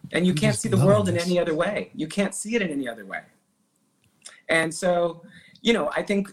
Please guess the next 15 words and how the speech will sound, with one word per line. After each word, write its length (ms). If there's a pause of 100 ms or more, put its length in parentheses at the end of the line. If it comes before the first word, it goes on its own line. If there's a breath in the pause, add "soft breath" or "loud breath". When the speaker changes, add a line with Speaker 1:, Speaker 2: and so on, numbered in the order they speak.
Speaker 1:
I 80
think 180
because 420
of 140
that, 360 (380)
you 340
become, 840 (400 loud breath)
um, 480 (800)
um, 420 (380)
focused 580
on 320
creating 580
that 220
world 460 (360)
now, 380